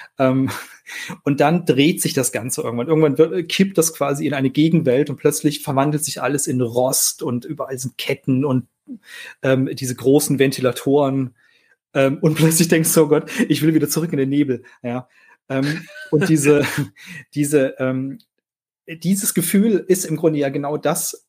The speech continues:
was ich aus den Lovecraft-Geschichten auch rauslese, nämlich genau das, diese Hilflosigkeit und dieses Gefühl, so isoliert zu sein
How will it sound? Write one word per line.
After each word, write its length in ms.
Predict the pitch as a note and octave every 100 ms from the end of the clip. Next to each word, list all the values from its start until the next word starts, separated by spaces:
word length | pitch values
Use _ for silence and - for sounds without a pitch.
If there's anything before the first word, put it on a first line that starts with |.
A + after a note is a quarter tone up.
| _
was 260 | - D3+ D#3
ich 300 | - F#3+ - _ -
aus 200 | D3 -
den 140 | C#3
Lovecraft-Geschichten 760 | C3+ F#3+ - E3 C3+ - - D3
auch 180 | -
rauslese, 560 | A#2+ C3 D#3 D#3 D3+ D#3+
nämlich 220 | D3+ D#3
genau 240 | D3+ C#3+ C3+
das, 220 | D#3 D#3+
diese 180 | D3 C3
Hilflosigkeit 680 | E3 A3+ F3+ D#3+ E3 D#3+
und 100 | D#3+
dieses 260 | C#3 C3 -
Gefühl, 300 | - - E3
so 160 | D#3+ A3+
isoliert 400 | F3 D#3 F3+ F#3
zu 100 | E3
sein 380 | D3 D3 E3